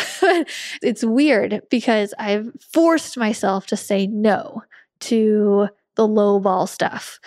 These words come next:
or the things that I just can't charge a lot for. So with that, I'd say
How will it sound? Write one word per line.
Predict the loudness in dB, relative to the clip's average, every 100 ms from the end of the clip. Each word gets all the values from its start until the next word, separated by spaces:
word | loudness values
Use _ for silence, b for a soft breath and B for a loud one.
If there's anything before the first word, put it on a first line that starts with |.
| B B B 0
or | 2 4
the | 2 0
things | 0 0 -2
that | 0 0 0 -6 -16 -18 -8 -2
I | 0
just | -2 0
can't | 0 0
charge | 0 0 0
a | 0
lot | -2 -2
for. | -4 -2 -2 -4 -14 B B B -18 -14
So | -2 2 4 4 4
with | 2 0 0
that, | -2 0 0 -6 -6
I'd | -4 -4
say | 0